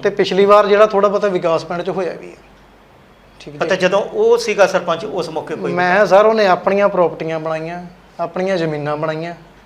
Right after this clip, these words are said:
Speaker 1: ਪੰਦਰਾਂ
Speaker 2: ਲਖਵਾਲ।
Speaker 1: ਸਾਲ, ਹਾਂਜੀ, ਬਿਲਕੁਲ ਜੀ।
Speaker 2: ਤੁਸੀਂ
Speaker 1: ਅੱਜ ਉਹ ਹਲਕਾ
Speaker 2: ਸੱਚਾਈ,
Speaker 1: ਇੰਚਾਰਜ
Speaker 2: ਸੱਚਾਈ
Speaker 1: ਲੱਗਾ ਹੋਇਆ।
Speaker 2: ਬਾਹਰ, ਸੱਚਾਈ ਬਾਹਰ ਕਿਉਂ ਨਹੀਂ ਲੈ ਕੇ ਆ ਰਹੇ? ਆਰਟੀਆਈ ਪਾਉਂਦੇ, ਆਰਟੀਆਈ ਨਾਲ ਪਤਾ ਲੱਗਦਾ ਵੀ ਫੰਡ ਆਏ ਕਿੱਥੇ, ਫੰਡ ਲੱਗੇ ਕਿੱਥੇ। ਤੁਸੀਂ ਹੋਰ ਕਟਹਿਰੇ 'ਚ ਖੜਾ ਕਰ ਸਕਦੇ ਸੀ।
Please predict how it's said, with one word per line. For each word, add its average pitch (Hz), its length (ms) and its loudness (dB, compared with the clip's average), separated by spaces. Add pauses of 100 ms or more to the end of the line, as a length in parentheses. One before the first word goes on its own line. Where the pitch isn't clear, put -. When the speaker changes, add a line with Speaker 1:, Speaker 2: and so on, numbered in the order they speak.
(420)
Speaker 1:
ਪੰਦਰਾਂ 160 200 0
Speaker 2:
ਲਖਵਾਲ। 143 160 4
Speaker 1:
ਸਾਲ, 160 220 2
ਹਾਂਜੀ, 151 300 -2
ਬਿਲਕੁਲ 156 380 -2
ਜੀ। 190 140 -10 (340)
Speaker 2:
ਤੁਸੀਂ 214 160 6
Speaker 1:
ਅੱਜ 214 120 6
ਉਹ 254 60 6
ਹਲਕਾ 226 140 8
Speaker 2:
ਸੱਚਾਈ, 202 180 8
Speaker 1:
ਇੰਚਾਰਜ 202 280 8
Speaker 2:
ਸੱਚਾਈ 220 220 8
Speaker 1:
ਲੱਗਾ 220 100 8
ਹੋਇਆ। 202 100 8
Speaker 2:
ਬਾਹਰ, 220 240 4
ਸੱਚਾਈ 202 320 0
ਬਾਹਰ 196 220 4
ਕਿਉਂ 190 160 -4
ਨਹੀਂ 160 100 -4
ਲੈ 147 100 2
ਕੇ 143 140 -4
ਆ - 20 0
ਰਹੇ? - 160 -4 (260)
ਆਰਟੀਆਈ 175 320 4
ਪਾਉਂਦੇ, 175 360 0
ਆਰਟੀਆਈ 202 300 4
ਨਾਲ 185 100 0
ਪਤਾ 175 220 2
ਲੱਗਦਾ 175 280 6
ਵੀ 226 220 -8 (260)
ਫੰਡ 180 280 4
ਆਏ 160 160 6
ਕਿੱਥੇ, 160 260 -2
ਫੰਡ 175 240 2
ਲੱਗੇ 160 280 0
ਕਿੱਥੇ। 180 280 -6
ਤੁਸੀਂ 208 240 -8
ਹੋਰ 202 160 2
ਕਟਹਿਰੇ 233 320 4
'ਚ 247 100 -6
ਖੜਾ 226 140 4
ਕਰ 226 160 2
ਸਕਦੇ 208 260 -6
ਸੀ। 214 80 -12